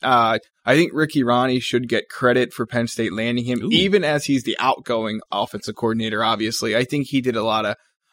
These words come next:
Speaker 1: legwork in this recruitment. James Franklin obviously had to come in, I'm sure, and secure this one late. Iowa, Michigan, Georgia, all pushing for him.
Speaker 2: Yeah.
Speaker 1: And they're able to keep him even though the offensive coordinator's on the way out the door. So Tyler Bowen played a role in this.
Speaker 2: Yeah.
Speaker 1: This was a staff recruitment,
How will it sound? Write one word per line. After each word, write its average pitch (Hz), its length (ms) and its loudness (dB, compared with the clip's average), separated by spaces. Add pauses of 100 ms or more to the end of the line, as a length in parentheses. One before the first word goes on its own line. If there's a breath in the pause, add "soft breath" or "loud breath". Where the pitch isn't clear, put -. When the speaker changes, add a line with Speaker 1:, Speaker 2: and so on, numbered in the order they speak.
(120)
Speaker 1:
legwork 147 540 4
in 131 80 4
this 127 180 0
recruitment. 131 480 0
James 131 300 0
Franklin 123 380 0
obviously 113 480 -2
had 110 180 -2
to 104 80 -6
come 117 180 -6
in, 110 120 -2
I'm 110 100 -2
sure, 120 340 0
and 113 120 -4
secure 113 420 -2
this 107 260 -4
one 101 300 -6
late. 110 240 -2 (340)
Iowa, 113 400 2
Michigan, 107 460 -4
Georgia, 107 400 -4
all 104 300 -2
pushing 117 480 -2
for 107 160 -6
him. 113 240 -2
Speaker 2:
Yeah. 104 100 -4 (400)
Speaker 1:
And 117 260 2
they're 127 120 6
able 143 180 4
to 123 80 2
keep 151 260 0
him 120 120 0
even 120 180 0
though 117 160 2
the 110 140 0
offensive 110 340 -6
coordinator's 104 480 -4
on 101 120 -6
the 90 60 -8
way 101 200 -4
out 92 160 -6
the - 80 -14
door. 98 320 -6
So 98 200 -6
Tyler 123 380 4
Bowen 110 420 -2
played 110 240 -2
a 95 60 -4
role 104 240 -4
in 104 60 -6
this. 110 160 2
Speaker 2:
Yeah. 110 40 2
Speaker 1:
This 151 140 2
was 151 160 0
a 107 80 0
staff 113 500 0
recruitment, 113 580 -6